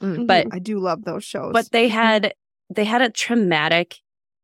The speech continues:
Speaker 2: incident in their
Speaker 3: Mm-hmm.
Speaker 2: lives with the loss of their beloved uncle who was at their house all the time. And if somebody
Speaker 1: Mm-hmm.
Speaker 2: has, and we've heard from others that if you have those kinds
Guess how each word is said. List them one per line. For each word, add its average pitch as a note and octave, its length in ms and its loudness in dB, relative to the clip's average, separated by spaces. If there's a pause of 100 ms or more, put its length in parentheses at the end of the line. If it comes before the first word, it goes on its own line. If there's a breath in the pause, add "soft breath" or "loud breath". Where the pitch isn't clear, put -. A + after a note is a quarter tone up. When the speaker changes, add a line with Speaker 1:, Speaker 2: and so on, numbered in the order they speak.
(680)
Speaker 2:
incident E3 600 2
in D#3+ 140 0
their D3 140 2
Speaker 3:
Mm-hmm. C#3+ 80 0
Speaker 2:
lives D#3 560 2
with E3 220 0
the E3 100 0
loss D3+ 340 0
of F3 80 -4
their E3 100 0
beloved D3 340 0
uncle D#3+ 400 2
who D#3 120 -6
was D3 140 -2 (100)
at C#3 180 -2
their C#3+ 140 0
house F3 320 -2
all D3+ 120 2
the C#3+ 100 -4
time. C#3+ 480 -4
And D#3+ 120 0
if D#3 80 -4
somebody F3 300 2
Speaker 1:
Mm-hmm. E3+ 220 2
Speaker 2:
has, E3+ 540 0 (600)
and F3 120 2
we've F3+ 160 2
heard G#3+ 260 0
from G3+ 180 -2
others D#3 440 2
that D3 220 4
if D#3+ 200 -4
you D3+ 180 -6 (520)
have E3 420 -4
those D#3 200 0
kinds D#3 420 -4